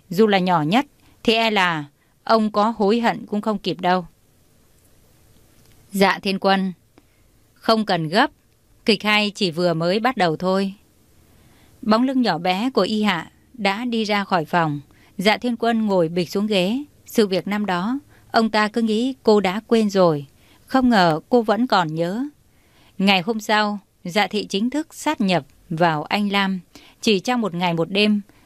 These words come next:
Dạ Thiên Quân trở thành kẻ trắng tay. Ông ta hoảng loạn mà đi tìm Đỗ Lỗi. Tại một resort mini sang trọng, người đàn ông lạnh lẽo đứng quay lưng lại phía Dạ Thiên Quân.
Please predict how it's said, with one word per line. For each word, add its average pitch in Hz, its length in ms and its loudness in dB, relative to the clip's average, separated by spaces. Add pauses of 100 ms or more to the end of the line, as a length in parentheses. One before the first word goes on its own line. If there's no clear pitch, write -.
Dạ 202 180 2
Thiên 240 200 -4
Quân 233 220 0
trở 175 160 -2
thành 165 280 -2
kẻ 160 320 0
trắng 180 260 -4
tay. 202 340 -2 (520)
Ông 240 220 2
ta 240 160 6
hoảng 190 300 2
loạn 170 320 2
mà 180 140 0
đi 226 140 0
tìm 175 260 0
Đỗ 190 160 2
Lỗi. 208 340 2 (800)
Tại 214 140 4
một 196 140 0
resort 180 480 0
mini 214 380 2
sang 208 240 -2
trọng, 175 280 0 (540)
người 208 180 4
đàn 208 160 0
ông 240 160 0
lạnh 202 280 -2
lẽo 196 280 2
đứng 214 300 2
quay 226 240 2
lưng 214 220 2
lại 196 340 2
phía 190 320 -2
Dạ 208 320 2
Thiên 190 160 -6
Quân. 185 300 -2